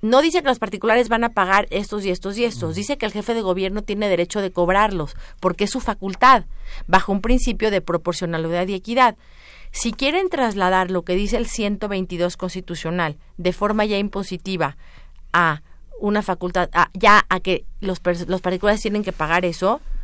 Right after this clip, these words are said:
Speaker 2: Al texto constitu-,
Speaker 1: al texto de la
Speaker 2: constitucional.
Speaker 1: Constitución
Speaker 2: Ujú.
Speaker 1: local, podrían hacerlo, podrían hacerlo, porque que esté o que no esté da lo mismo, porque es un, ya, ya tiene la facultad del jefe de gobierno, ¿sabes?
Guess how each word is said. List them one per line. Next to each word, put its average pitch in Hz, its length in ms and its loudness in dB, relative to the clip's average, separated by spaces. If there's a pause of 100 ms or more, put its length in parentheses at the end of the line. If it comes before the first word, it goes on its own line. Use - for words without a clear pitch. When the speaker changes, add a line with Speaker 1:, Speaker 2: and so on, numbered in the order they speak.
Speaker 2:
Al 113 180 -8
texto 131 300 -6
constitu-, 117 380 -8
Speaker 1:
al - 160 2
texto 240 380 2
de 233 80 4
la 220 80 0
Speaker 2:
constitucional. - 20 -6
Speaker 1:
Constitución 190 540 -4
Speaker 2:
Ujú. 214 40 0
Speaker 1:
local, 208 420 0 (840)
podrían 294 460 0
hacerlo, 208 440 -2 (460)
podrían 240 400 0
hacerlo, 190 420 -4 (440)
porque 180 240 -4
que 185 120 -2
esté 220 220 2
o 220 60 2
que 240 100 0
no 214 140 2
esté 196 280 0
da 185 120 2
lo 156 100 0
mismo, 170 460 -2 (200)
porque 160 280 -4
es 170 140 -6
un, 196 200 -6
ya, 160 240 2
ya 190 180 0
tiene 208 200 0
la 165 120 0
facultad 175 460 -2
del 175 140 2
jefe 170 240 -6
de 160 100 -2
gobierno, 170 480 -2
¿sabes? 151 480 -6